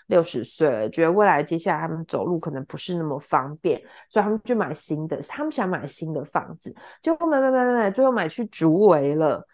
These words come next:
也是开始往这个很远的蛋白区跑，因为他们就觉得这现在真的是很多老公寓他们也没有办法看到。诶，那所以你可不可以帮我们看看最近的台北市各区域的成交状况是怎么样啊？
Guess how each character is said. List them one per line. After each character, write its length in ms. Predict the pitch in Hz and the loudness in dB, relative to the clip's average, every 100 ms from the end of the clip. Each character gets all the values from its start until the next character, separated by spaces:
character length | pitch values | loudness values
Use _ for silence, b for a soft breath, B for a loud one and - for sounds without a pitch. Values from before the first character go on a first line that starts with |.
| b | b
也 140 | 247 233 | 2 2
是 160 | 311 | 4
开 120 | 302 | 2
始 140 | 294 262 | 2 2
往 260 | 214 151 | 2 0
这 120 | 160 233 | -2 2
个 240 | 202 180 | 4 4
很 180 | 180 165 | 2 -2
远 160 | 180 | -2
的 100 | 151 | -2
蛋 220 | 143 170 147 | -2 -2 -2
白 180 | 131 135 | -4 -6
区 220 | - 147 | -6 -6
跑， 240 | - - | -4 -6
因 40 | 196 | -4
为 80 | 247 | -2
他 80 | |
们 80 | 262 | -2
就 60 | 262 | -2
觉 180 | 175 165 | 0 2
得 240 | 160 160 b b b b _ _ _ | 0 -2 b b b b _ _ _
这 140 | 311 294 269 | -2 -2 -6
现 260 | - 320 302 | -6 0 4
在 120 | 285 | 4
真 120 | 262 | 6
的 60 | 226 | 4
是 100 | 262 | 4
很 140 | 233 | 0
多 140 | 170 190 | 0 2
老 160 | 135 | 2
公 240 | - 160 185 | 0 -4 -4
寓 20 | |
他 140 | 175 | -6
们 100 | 175 | -6
也 80 | 139 | -6
没 140 | 135 | -4
有 80 | 156 | -6
办 120 | 139 | -6
法 160 | 147 113 | -10 -12
看 280 | - - 98 - | -12 -10 -10 -4
到。 180 | 78 - B B | -4 -4 B B
诶， 100 | - 370 | -4 -2
那 160 | 415 359 | 0 2
所 160 | 277 | 6
以 60 | 233 | 6
你 80 | 196 | 6
可 100 | 226 | 0
不 60 | |
可 20 | 190 | 0
以 20 | |
帮 140 | 262 | 0
我 20 | |
们 80 | 226 | -2
看 200 | 220 247 | -4 -4
看 200 | 247 214 | -2 0
最 160 | 214 214 | 4 4
近 140 | 226 | 4
的 100 | 185 | 0
台 200 | 175 160 | 0 0
北 160 | 165 139 | 0 0
市 260 | - 196 | -2 -2
各 140 | 170 170 | 2 0
区 180 | - 156 | 0 -4
域 80 | |
的 140 | 156 139 | -2 -4
成 180 | - 147 | -4 -4
交 160 | 160 | -4
状 240 | 175 170 165 | -2 -4 -4
况 180 | 170 156 | -8 -8
是 80 | 147 | -10
怎 120 | - | -14
么 80 | - | -12
样 220 | 110 107 | -10 -10
啊？ 120 | 71 | -12